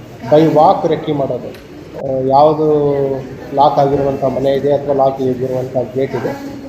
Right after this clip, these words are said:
ಆ ಗೇಟನ್ನು ಅಥವಾ ಲಾಕ್‌ಗಳ ಮನೆಗಳನ್ನು ತಕ್ಷಣ ಅಲ್ಲೇ ಅಪರಾಧಗಳನ್ನು ಮಾಡುವಂಥದ್ದು.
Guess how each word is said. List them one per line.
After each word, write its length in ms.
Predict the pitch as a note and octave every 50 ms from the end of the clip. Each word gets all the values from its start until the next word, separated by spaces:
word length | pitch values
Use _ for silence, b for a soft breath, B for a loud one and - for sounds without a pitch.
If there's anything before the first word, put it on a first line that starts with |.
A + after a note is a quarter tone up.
| - - - -
ಆ 120 | C#3+ D#3
ಗೇಟನ್ನು 560 | D#3 C#3+ - D#3+ F3+ F3+ F3 F3+ F3 E3+ E3+ E3 E3 D#3+ D#3 D#3 D3 D3 C#3+ C#3+ C#3+ C#3 - - - - - -
ಅಥವಾ 200 | - - C#3+ D3
ಲಾಕ್‌ಗಳ 480 | C#3+ C#3+ D3 D3+ D#3 C3+ D3+ D3+ D3+ D3
ಮನೆಗಳನ್ನು 720 | C3+ C#3 C#3 D3+ D3+ C#3+ C#3 C#3 C3+ C#3 D3 D3+ D3+ -
ತಕ್ಷಣ 320 | F3 E3+ - - G3+ G3
ಅಲ್ಲೇ 260 | F#3 D#3+ D#3 D#3+ E3+ D#3+
ಅಪರಾಧಗಳನ್ನು 640 | D3+ C#3 - C#3 C#3+ C#3+ C#3+ C#3 C#3 C3+ C3 C3
ಮಾಡುವಂಥದ್ದು. 580 | B2+ B2+ B2+ A#2+ B2 B2 A#2+ A#2+ - C3 C#3 G3+